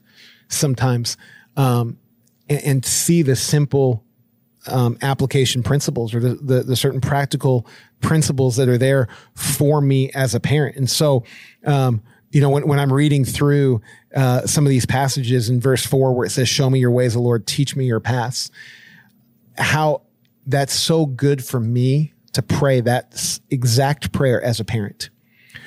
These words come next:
"Show me your ways, O Lord." And maybe I insert specifically for one of my sons, for Connor, for Ethan, for Mason, or for Brooke, um, which, which isn't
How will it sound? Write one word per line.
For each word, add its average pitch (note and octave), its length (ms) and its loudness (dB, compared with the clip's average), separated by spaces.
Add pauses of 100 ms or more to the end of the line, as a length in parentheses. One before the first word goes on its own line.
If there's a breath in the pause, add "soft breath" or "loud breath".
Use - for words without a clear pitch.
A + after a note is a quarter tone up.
(120 loud breath)
"Show D3+ 420 0
me D#3+ 140 4
your C#3+ 340 4
ways, B2+ 340 2
O C3 60 2
Lord." B2+ 240 2 (220 loud breath)
And C#3+ 140 4
maybe E3+ 260 4
I D3 80 2
insert C#3 560 0
specifically C3+ 600 -2
for C3 160 -4
one C3 120 2
of B2+ 60 0
my B2 100 -2
sons, G#2+ 320 -6
for - 140 -8
Connor, A2+ 340 -2
for B2+ 160 -8
Ethan, A#2+ 300 -2
for A#2 100 -2
Mason, A#2 340 -2
or A2+ 100 -6
for A#2+ 140 -4
Brooke, A2 360 -4 (480 loud breath)
um, A#2+ 380 0 (420 soft breath)
which, C#3+ 240 0
which D#3 200 2
isn't D3+ 260 0